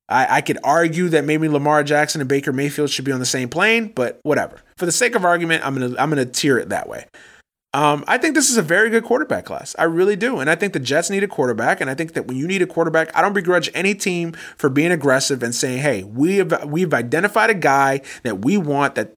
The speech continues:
that we think is gonna be a face of our franchise." And they trade up. I don't begrudge that. Now, I begrudge the package <laughs> that you give up.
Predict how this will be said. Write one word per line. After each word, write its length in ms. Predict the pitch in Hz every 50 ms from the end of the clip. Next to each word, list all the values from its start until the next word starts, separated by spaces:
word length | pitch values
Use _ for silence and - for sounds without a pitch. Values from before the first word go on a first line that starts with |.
| _ -
that 180 | 127 104 98
we 160 | 135 180 190
think 240 | 170 - 170 160 143
is 80 | 143 127
gonna 140 | 135 127 120
be 100 | 120 117
a 60 | 113
face 240 | 117 123 117 110 117
of 80 | 117
our 80 | 110 104
franchise." 520 | - 110 101 95 - - - - - - - - - - -
And 160 | - 180 202
they 80 | 214 220
trade 240 | 214 - 226 233 262
up. 200 | 240 - - - _ _ _ _ _ _ _ _ _ - -
I 40 | 214
don't 120 | 277 277
begrudge 340 | 262 190 156 143 135 135 143
that. 160 | 147 - -
Now, 240 | 180 165 165 160 131
I 120 | 151 160 156
begrudge 400 | 165 156 - 165 151 143 - -
the 160 | - 117 117
package 640 | - - 196 240 453 - - 214 208 220 - - -
<laughs> 20 |
that 200 | - 143 156 -
you 40 | 165
give 220 | 135 143 139 117 113
up. 220 | 117 - -